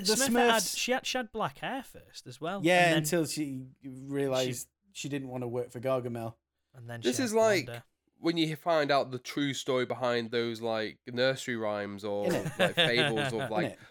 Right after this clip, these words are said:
Speaker 2: Innit?
Speaker 3: "Actually,
Speaker 2: Gargamel.
Speaker 3: did you know that the Little Mermaid, when she walks with her human feet, it's like walking on glass in the original," and stuff like that?
Speaker 1: Oh,
Speaker 2: No, that's
Speaker 1: no.
Speaker 2: in
Speaker 3: The, the dark <laughs> edge to them. And I
Speaker 2: If
Speaker 3: don't
Speaker 2: the
Speaker 3: know if I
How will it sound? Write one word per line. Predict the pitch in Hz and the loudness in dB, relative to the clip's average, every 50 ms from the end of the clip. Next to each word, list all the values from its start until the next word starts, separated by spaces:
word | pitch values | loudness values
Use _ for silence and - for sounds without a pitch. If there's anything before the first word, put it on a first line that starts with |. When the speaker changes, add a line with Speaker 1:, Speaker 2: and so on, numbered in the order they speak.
| _ - | _ 0
Speaker 2:
Innit? | 170 175 | 4 4
Speaker 3:
"Actually, | 185 180 170 165 170 156 | 4 4 4 2 0 0
Speaker 2:
Gargamel. | 151 | -2
Speaker 3:
did | 156 165 - - | -4 -4 -4 -6
you | 180 170 | -6 -2
know | 160 156 147 147 143 | 2 4 4 4 4
that | 139 135 139 - - 117 | 2 2 0 -2 -2 -2
the | 131 131 127 123 123 | -2 0 0 0 0
Little | 135 147 147 - 120 | -2 -2 -2 -2 0
Mermaid, | 117 127 127 131 135 131 127 117 110 110 110 113 | 0 0 0 0 0 0 0 0 0 -2 -2 -4
when | 123 120 | -6 -6
she | - - 110 | -8 -10 -8
walks | 107 117 117 117 113 - - - - | -4 0 0 0 0 -2 -4 -10 -10
with | 117 104 95 | -10 -8 -6
her | 110 104 104 101 - _ _ | -4 -4 -4 -6 -8 _ _
human | - 127 120 113 104 101 | -10 -8 -8 -8 -8 -10
feet, | - _ 110 101 76 85 | -12 _ -12 -10 -8 -10
it's | - - - - | -10 -12 -12 -10
like | 104 101 95 - _ - | -8 -8 -8 -10 _ -8
walking | 113 107 98 - - 98 | -8 -8 -8 -10 -12 -12
on | 92 90 92 87 | -10 -10 -12 -10
glass | - 104 92 92 92 92 - - _ - - - - - - - | -10 -8 -8 -6 -8 -10 -12 -16 _ -12 -10 -10 -10 -12 -12 -14
in | 101 98 95 | -12 -10 -10
the | 95 92 92 | -8 -8 -8
original," | 92 92 90 _ - 95 90 90 90 87 | -8 -10 -12 _ -14 -14 -12 -12 -12 -14
and | 92 - | -16 -18
stuff | - 104 - 98 | -20 -16 -12 -12
like | 92 - 190 | -10 -8 -8
that? | - 190 185 180 | -8 -8 -8 -8
Speaker 1:
Oh, | 175 151 139 131 123 | -10 -10 -10 -10 -8
Speaker 2:
No, | 139 139 131 131 | -4 -2 -2 -2
that's | 131 131 - | -2 -2 -4
Speaker 1:
no. | 143 143 | -4 -4
Speaker 2:
in | - | -4
Speaker 3:
The, | - 104 98 - - _ _ _ | -4 -4 -4 -6 -8 _ _ _
the | 120 110 107 113 _ - | -6 -6 -6 -6 _ -2
dark | 120 117 113 113 110 104 123 - | 0 2 2 2 2 0 -2 -2
<laughs> | 117 | -4
edge | 113 120 127 123 - - | -4 -4 -4 -4 -8 -8
to | - 104 | -10 -10
them. | 90 95 90 87 90 87 _ _ _ _ _ _ _ - - _ _ _ _ _ - | -10 -10 -10 -10 -12 -14 _ _ _ _ _ _ _ -20 -20 _ _ _ _ _ -20
And | - 101 101 98 - | -20 -20 -16 -4 -2
I | 214 | 0
Speaker 2:
If | 247 240 | 0 0
Speaker 3:
don't | 220 190 | 0 -2
Speaker 2:
the | 254 | -2
Speaker 3:
know | - | 0
if | |
I | 247 | 0